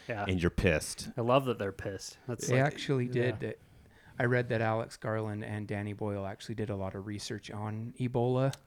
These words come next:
Speaker 2: Cool.
Speaker 3: to,
Speaker 1: Yeah.
Speaker 3: uh, portray that in this movie,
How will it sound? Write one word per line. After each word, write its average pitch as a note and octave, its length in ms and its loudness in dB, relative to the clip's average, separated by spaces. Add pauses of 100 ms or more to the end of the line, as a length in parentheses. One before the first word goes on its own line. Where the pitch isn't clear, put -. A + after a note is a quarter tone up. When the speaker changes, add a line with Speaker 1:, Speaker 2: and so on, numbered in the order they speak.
(100)
Speaker 2:
Cool. C3+ 360 4 (180)
Speaker 3:
to, A2 400 4
Speaker 1:
Yeah. G2 160 0
Speaker 3:
uh, F#2+ 200 -2 (420)
portray G#2 460 -4
that G2+ 240 -6
in A2+ 160 -2
this G#2+ 220 -4
movie, G2+ 440 -2